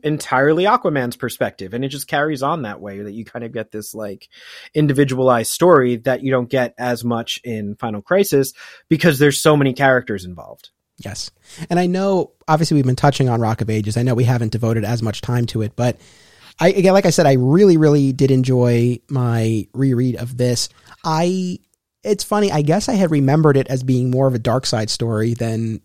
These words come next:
Speaker 2: than it actually was.
Speaker 1: Yeah.
Speaker 2: You know, and obviously so much of, of the, the first few issues are about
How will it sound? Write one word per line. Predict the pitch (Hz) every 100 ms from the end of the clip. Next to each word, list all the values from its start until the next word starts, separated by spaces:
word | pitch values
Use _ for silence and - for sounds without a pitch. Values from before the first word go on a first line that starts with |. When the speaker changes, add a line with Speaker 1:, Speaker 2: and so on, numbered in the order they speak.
| _
Speaker 2:
than | 139 120
it | 113
actually | 127 - 117 113 113 110 _
was. | 135 123 120 185 - - _ _ _ _ _
Speaker 1:
Yeah. | 123 147 123 _ _ _ _ _ _ -
Speaker 2:
You |
know, | 160 180
and | 196 202 220
obviously | 247 240 208
so | 202
much | 208 196
of, | 156 143 147
of | 135
the, | 135 127 120 -
the |
first | 135 165 156
few | 143
issues | 165 - 151
are | 120
about | 123 120 123 120